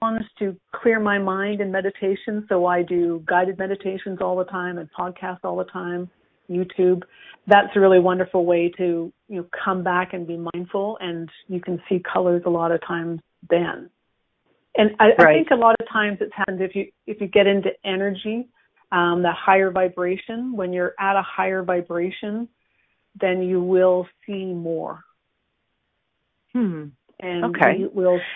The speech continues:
Speaker 1: see color when we're vibrating at a higher level.
Speaker 2: So it, it, it's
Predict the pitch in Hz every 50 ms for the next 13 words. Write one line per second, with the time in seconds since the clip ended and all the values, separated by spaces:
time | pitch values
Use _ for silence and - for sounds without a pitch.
0 | - - - _ _ - 247 233 208 - - 196 180 180 170 - _ _ _ _
1 | _ _ _ _ _ _ _ - - _ - 190 185 180 180 165 180 175 175 170
2 | 175 170 165 170 165 160 160 - 165 160 160 156 160 156 160 170 _ _ _ _
3 | _ _ _ _ _ _ _ _ _ _ _ _ _ _ _ _ _ _ _ _
4 | _ _ _ _ _ _ _ _ - - - - - - - _ _ - - 214
5 | 208 208 214 - - _ _ - 226 214 202 - 220 208 - - 220 202